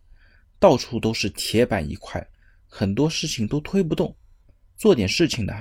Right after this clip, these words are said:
整天求爷爷拜奶奶，看别人的脸色，偶尔还被怼得心里直冒火。大伙纷纷感叹，打工人的生活真的太艰难了。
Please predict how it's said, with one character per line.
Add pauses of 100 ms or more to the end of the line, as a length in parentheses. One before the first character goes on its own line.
整
天 (120)
求
爷
爷
拜
奶
奶， (640)
看
别
人
的
脸
色， (460)
偶
尔
还
被
怼
得
心
里
直
冒
火。 (760)
大
伙
纷
纷
感
叹， (460)
打
工
人
的
生
活
真
的
太
艰
难
了。